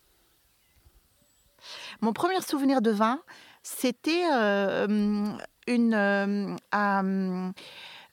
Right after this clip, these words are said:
euh, une, une journée où on fêtait, euh, le, le, le premier de l'an, euh, chez ma grand-mère, la maman de mon papa, où on a vidé avec ma cousine Michel, euh, les fonds de verre. Voilà,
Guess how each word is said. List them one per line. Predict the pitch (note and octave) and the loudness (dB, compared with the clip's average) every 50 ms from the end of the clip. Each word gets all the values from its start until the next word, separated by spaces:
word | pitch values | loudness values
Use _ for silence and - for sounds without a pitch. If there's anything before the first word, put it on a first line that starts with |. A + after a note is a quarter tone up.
| - - | -6 -2
euh, | G3 G3 F#3+ F#3 F#3 F3+ F3+ F3+ F3+ F3+ F3+ F3+ F3+ F3 - B2+ G2+ F2+ - - - - - - - - - - - - - - - - - _ _ _ _ _ _ _ _ _ _ _ _ _ _ _ _ _ _ _ _ - | -2 0 2 2 0 0 0 0 -2 -2 -2 -4 -4 -6 -6 -8 -8 -10 -12 -12 -14 -16 -18 -18 -18 -16 -18 -18 -18 -18 -20 -20 -20 -20 -20 _ _ _ _ _ _ _ _ _ _ _ _ _ _ _ _ _ _ _ _ -2
une, | B3 B3+ B3+ B3+ B3 B3 - - | 2 4 4 4 4 2 2 2
une | B3+ B3+ B3+ A3+ | 2 4 4 4
journée | B3+ B3+ B3 B3+ B3+ B3 B3+ C#4 | 2 2 4 4 4 4 2 2
où | C#4 C4 | 0 0
on | A3+ G#3 | 0 -2
fêtait, | - - A#3 A3 - - B3+ C4 B3+ A#3+ | 0 -2 -4 -4 -2 -2 -2 0 0 0
euh, | A3 G#3 G3 | 0 0 0
le, | G3+ G3+ G3+ G3 F#3+ F#3+ F#3+ F#3 F#3+ F#3+ F#3 F3+ E3 - - _ - | 0 0 0 0 0 0 -2 -2 -2 -4 -4 -6 -8 -10 -12 _ -6
le, | G3+ G3+ G3 G3 F#3+ F#3 F#3 F#3 F3+ F3 | -2 -2 0 0 0 -2 -2 -2 -4 -4
le | F3+ G3 G3 | -4 -4 -4
premier | - - C4 B3+ B3 B3 B3 B3 | -2 0 2 2 4 4 2 0
de | G#3 G#3+ | 0 0
l'an, | A#3 A#3 B3 C4 C4 A#3 G3 | 0 0 2 2 2 0 0
euh, | F#3 F#3 F3+ F#3 F#3 F#3+ F#3 | 0 -2 -2 -2 -2 -2 -2
chez | F#3+ - - A3+ G#3+ | -4 -2 -2 0 0
ma | G#3 G3+ | 0 -2
grand-mère, | F3+ G3 G3 F#3+ F#3+ F#3+ A3+ C#4 D4 A#3 G#3+ _ _ - | -2 -2 0 0 0 -2 -4 -4 -6 -10 -12 _ _ -6
la | - F#3+ G3 | -4 -2 0
maman | G3+ G3 G3 G3+ G3+ | 0 0 0 0 0
de | G3 G3+ | 0 -2
mon | F#3+ F#3+ F#3 | -2 -2 -2
papa, | - F#3 F3+ - F2+ - - - _ - - - - - - - - _ _ - | -4 -4 -2 0 0 0 0 -2 _ -20 -20 -20 -18 -18 -18 -20 -20 _ _ 0
où | C4+ C#4 | 2 4
on | C#4 C4+ D4 | 4 6 6
a | A#3 C4+ | 4 4
vidé | A#3+ G#3 A3+ G3 A#3+ C4 D4+ | 4 2 0 0 0 0 0
avec | F4 C4+ A3 B3 - - - | 0 0 0 0 -2 -2 -2
ma | A3 G#3+ A3 A3 A3 | 0 2 2 0 0
cousine | - B3+ A#3 A#3 A#3+ G#3+ A3 | 0 -2 0 0 2 2 4
Michel, | G#3+ B3+ F#3+ - - C4 C4+ C#4+ C#4 B3+ | 2 2 0 0 0 0 0 2 2 2
euh, | G#3+ F#3 F3+ F#3 | 2 4 4 4
les | F#3+ G#3+ | 4 2
fonds | G#3+ - - B3+ B3 | 2 4 2 2 2
de | B3+ G#3+ | 2 0
verre. | G3 F3+ E3 F3 E3 - - _ _ - - | 0 0 0 0 -4 -8 -12 _ _ -6 0
Voilà, | A3+ B3 A#3 | 2 2 2